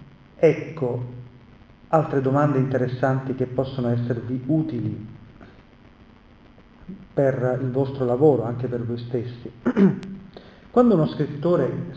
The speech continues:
scrive, cosa fa? Registra una realtà, registra la realtà e registrandola guarda dentro. L'opera letteraria <clears throat> non può essere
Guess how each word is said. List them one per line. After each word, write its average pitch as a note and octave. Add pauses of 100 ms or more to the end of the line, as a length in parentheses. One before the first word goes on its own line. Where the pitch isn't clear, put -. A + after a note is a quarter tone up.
scrive, B2 (1600)
cosa C#3+
fa? C3 (460)
Registra D#3+
una C3
realtà, A#2 (880)
registra C#3+
la C#3
realtà A#2 (1080)
e F3
registrandola D3 (240)
guarda D#3
dentro. C3+
L'opera D#3
letteraria C3+
<clears throat> -
non G3
può G3
essere A#2+